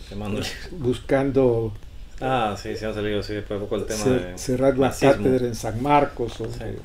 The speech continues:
Speaker 2: marxismo, cosas de ese tipo. Era una cosa parecida, mucho más violenta y mucho más fuerte.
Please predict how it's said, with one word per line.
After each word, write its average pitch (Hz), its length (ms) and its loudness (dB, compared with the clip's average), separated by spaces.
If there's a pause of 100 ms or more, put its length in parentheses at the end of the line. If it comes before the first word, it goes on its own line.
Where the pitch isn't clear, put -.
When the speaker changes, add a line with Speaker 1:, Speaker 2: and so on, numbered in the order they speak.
Speaker 2:
marxismo, 127 540 -2
cosas 143 260 -2
de 151 60 0
ese 151 100 -4
tipo. 180 180 -4 (320)
Era 240 140 2
una 180 240 2
cosa 175 260 6
parecida, 139 440 6
mucho 180 340 6
más 131 200 4
violenta 127 580 6
y - 20 -8
mucho 123 300 -6
más 117 200 -4 (240)
fuerte. 110 320 -6